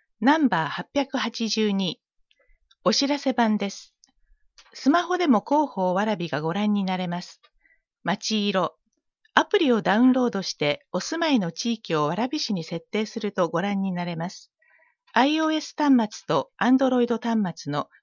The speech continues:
二次元コードが載っています。詳細、秘書広報課、電話四三三七七零三。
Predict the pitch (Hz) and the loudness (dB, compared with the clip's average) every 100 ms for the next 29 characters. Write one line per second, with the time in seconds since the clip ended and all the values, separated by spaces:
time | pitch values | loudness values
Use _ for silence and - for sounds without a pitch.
0 | - 202 214 269 277 262 - 254 190 151 | -2 -2 0 4 4 4 0 -2 -2 -6
1 | 147 143 - 143 139 139 - - _ _ | -8 -12 -12 -10 -10 -12 -16 -20 _ _
2 | _ _ _ - 277 269 - 240 226 - | _ _ _ -2 0 0 0 0 -2 -4
3 | - - 285 - 254 269 254 240 - 202 | -8 -2 -2 0 0 0 -2 -2 0 0
4 | - _ _ _ - 240 240 220 208 _ | 0 _ _ _ 2 4 6 4 2 _
5 | 190 269 277 294 254 208 - 180 139 - | 2 2 2 2 2 2 -2 -2 -4 -8
6 | - 180 254 294 285 190 170 180 - 151 | -4 2 4 4 2 0 -2 -6 -8 -8
7 | 143 - | -8 -8